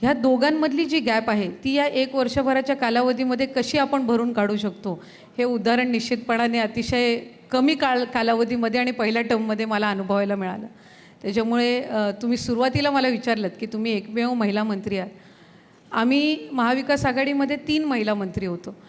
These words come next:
पण त्यावेळेला जितकं प्राधान्य मिळालं नाही या विभागाला, तितकं प्राधान्य महायुतीच्या सरकारने दिलं.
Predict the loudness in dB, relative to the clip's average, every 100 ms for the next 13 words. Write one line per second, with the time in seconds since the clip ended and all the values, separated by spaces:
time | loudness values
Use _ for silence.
0 | -20 -8 -6 -2 0 2 4 2 2 0
1 | 0 0 2 2 2 2 2 2 2 2
2 | 2 2 2 2 2 2 0 0 -4 -4
3 | -2 0 2 2 2 2 2 2 2 0
4 | 2 4 2 2 0 0 -2 -4